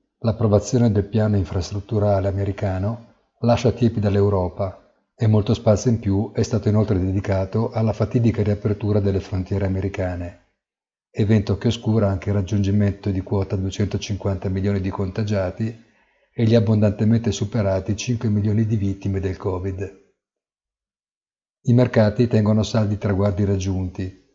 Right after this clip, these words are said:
ma devono necessariamente trovare nuovi pretesti per allungare al rialzo,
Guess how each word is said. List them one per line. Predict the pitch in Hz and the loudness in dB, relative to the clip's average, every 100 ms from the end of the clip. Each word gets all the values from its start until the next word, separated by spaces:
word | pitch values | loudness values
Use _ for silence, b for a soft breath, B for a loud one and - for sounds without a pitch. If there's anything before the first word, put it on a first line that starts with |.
| _ _ - | _ _ -2
ma | 110 | 2
devono | 110 107 104 101 | 4 4 4 4
necessariamente | 110 117 - 107 101 107 - | 2 0 0 0 2 0 -2
trovare | - 101 101 101 | -2 0 0 0
nuovi | 95 95 98 | 0 -2 -2
pretesti | 98 98 104 92 92 104 | -2 -2 -2 -4 -4 -6
per | 98 101 | -2 0
allungare | 98 98 98 98 101 | 0 0 0 0 0
al | 95 | 0
rialzo, | 98 92 92 - 95 90 | -2 -2 -4 -6 -10 -12